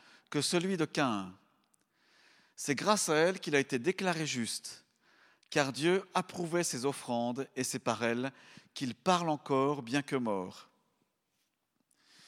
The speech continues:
C'est à cause de sa foi qu'Enoch a été enlevé pour échapper à la mort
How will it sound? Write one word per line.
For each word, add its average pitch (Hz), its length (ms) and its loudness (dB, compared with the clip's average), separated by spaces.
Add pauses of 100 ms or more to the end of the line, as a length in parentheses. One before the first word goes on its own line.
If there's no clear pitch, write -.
(360)
C'est 170 240 -2
à 185 60 8
cause 208 220 0
de 180 60 2
sa 156 180 2
foi 185 240 2
qu'Enoch 175 680 -2 (560)
a 151 120 6
été 165 380 0
enlevé 185 640 0
pour 165 260 -2
échapper 175 420 0
à 135 60 2
la 107 120 0
mort 139 460 -2